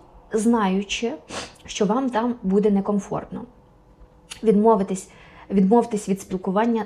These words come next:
з людьми, які вас руйнують. Це ще один величезний крок до себе. На деякий час, коли ви починаєте так робити, на вас будуть ображатися, виливати бруд. І може навіть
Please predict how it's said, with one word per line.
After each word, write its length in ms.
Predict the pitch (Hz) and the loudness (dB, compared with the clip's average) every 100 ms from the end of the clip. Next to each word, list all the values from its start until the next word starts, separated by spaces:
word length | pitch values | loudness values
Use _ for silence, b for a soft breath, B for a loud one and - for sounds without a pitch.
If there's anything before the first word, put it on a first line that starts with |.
| - | -4
з 120 | 180 | -2
людьми, 320 | 185 180 196 | 0 0 0
які 280 | 233 180 208 | 0 -2 -2
вас 280 | 185 190 - | -2 -4 0
руйнують. 580 | 196 196 185 147 - - b b b b - | 2 4 2 -2 -12 -20 b b b b -6
Це 100 | 196 | -4
ще 300 | - 220 220 | -2 0 2
один 260 | 185 180 | 0 -2
величезний 560 | 165 165 - 190 190 165 | -4 -6 -6 -8 -6 -8
крок 220 | 180 175 | -6 -6
до 100 | 175 | -8
себе. 400 | - 190 - - - - B B B B B B B B B B B B B B - - | -10 -12 -14 -16 -20 -20 B B B B B B B B B B B B B B -14 4
На 100 | 254 | 6
деякий 380 | 311 381 381 349 | 8 6 4 2
час, 440 | - 240 277 - B B B - | 4 2 2 -4 B B B 2
коли 240 | 262 294 | 4 6
ви 120 | 254 | 4
починаєте 720 | 240 233 - 240 247 196 190 | 4 2 4 2 4 0 -2
так 260 | 190 214 208 | -2 -2 0
робити, 520 | 196 170 156 151 254 339 - - - - | -2 0 -4 -4 -8 -8 -14 -20 -20 -6
на 160 | 208 185 | -2 2
вас 240 | 247 285 | 2 2
будуть 360 | 196 226 240 - | 0 -2 -4 -4
ображатися, 840 | 233 240 220 185 185 - 196 - 196 220 | -4 -2 -4 -6 -8 -14 -16 -14 -14 -10
виливати 540 | 190 180 170 185 254 208 | -4 -2 -2 -4 -6 -6
бруд. 480 | 170 175 180 - - b b b _ - - - | -4 -4 -4 -8 -18 b b b _ -20 -18 -2
І 240 | 202 185 - 220 | 0 0 -2 -2
може 280 | 262 247 | 0 0
навіть 480 | 220 240 214 208 - | 0 0 -2 -6 -10